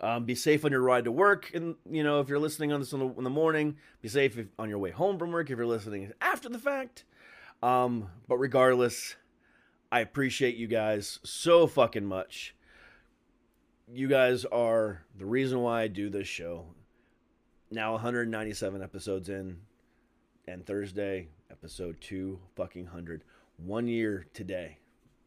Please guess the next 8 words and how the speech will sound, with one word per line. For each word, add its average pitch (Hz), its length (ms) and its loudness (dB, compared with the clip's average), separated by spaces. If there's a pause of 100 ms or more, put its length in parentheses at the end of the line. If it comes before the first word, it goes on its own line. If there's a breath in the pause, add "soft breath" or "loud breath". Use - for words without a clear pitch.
(120)
Kat 82 180 -10
and 90 120 -12
I 92 80 -10
announced 92 480 -12
this 80 120 -10
show. 65 300 -14 (1300 soft breath)
And, 87 440 -10
um, 80 440 -10